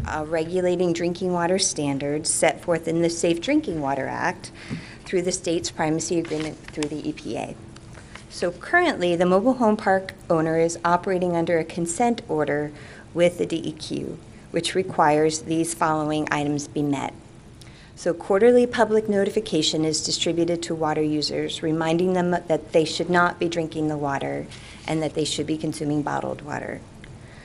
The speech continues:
The owner is also required to reimburse for the cost of providing the bottled water,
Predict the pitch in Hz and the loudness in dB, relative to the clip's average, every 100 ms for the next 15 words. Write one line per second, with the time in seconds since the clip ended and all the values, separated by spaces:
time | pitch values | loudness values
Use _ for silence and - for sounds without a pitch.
0 | - - - - - - - - - 185 | -18 -18 -20 -18 -20 -18 -18 -18 0 2
1 | - 175 196 190 - 165 180 - 208 220 | 4 6 8 6 6 4 4 4 6 6
2 | 220 175 170 170 165 165 165 160 156 156 | 6 6 6 2 0 2 2 2 0 0
3 | 190 185 214 160 147 160 - - 147 - | 0 0 0 2 2 2 -4 -6 -8 -4
4 | 156 170 170 196 214 202 180 185 180 180 | -2 2 2 4 2 2 -2 -2 0 0
5 | 175 175 | 0 -2